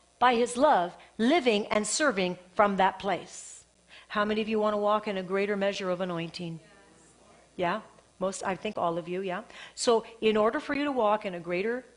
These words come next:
measure, 'cause everybody is anointed from God, of God, right? If you have Christ, the anointed one, if you have Christ, who is the anointed one, then you are anointed.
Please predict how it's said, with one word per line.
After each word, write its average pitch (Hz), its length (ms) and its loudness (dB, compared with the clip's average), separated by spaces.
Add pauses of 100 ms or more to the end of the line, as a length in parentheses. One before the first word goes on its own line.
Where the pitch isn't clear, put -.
measure, 175 680 -4 (200)
'cause 196 180 -6
everybody 190 440 -2
is 156 120 -6
anointed 156 440 -8
from 151 220 -12
God, 147 260 -10
of 165 200 -6
God, 131 220 -10
right? 151 380 -8 (560)
If 190 140 -10
you 190 60 -4
have 208 160 -4
Christ, 220 480 -4 (180)
the 185 100 2
anointed 185 440 -2
one, 285 260 -8 (800)
if 190 180 -2
you 277 200 2
have 269 340 2
Christ, 180 600 -4 (280)
who 269 180 2
is 196 360 0
the 175 140 -2
anointed 160 480 -6
one, 123 220 -16 (400)
then 208 300 4 (100)
you 180 200 -2
are 147 180 -2
anointed. 147 640 -8